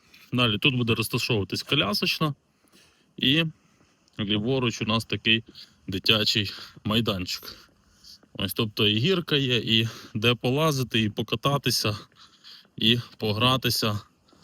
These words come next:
ваші діти матимуть де. Ось так. Далі друге лів-, рі-, другий є,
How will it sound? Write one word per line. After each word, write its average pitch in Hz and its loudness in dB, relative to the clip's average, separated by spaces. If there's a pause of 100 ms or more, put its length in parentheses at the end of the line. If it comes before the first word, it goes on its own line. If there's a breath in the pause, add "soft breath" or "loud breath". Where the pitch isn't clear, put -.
(260 loud breath)
ваші 110 2
діти 110 -2 (480 loud breath)
матимуть 104 -2
де. 95 -4 (1300 loud breath)
Ось 117 0
так. - -4 (640 soft breath)
Далі 123 2
друге 175 2
лів-, 180 0
рі-, 139 2
другий 151 -2
є, 143 0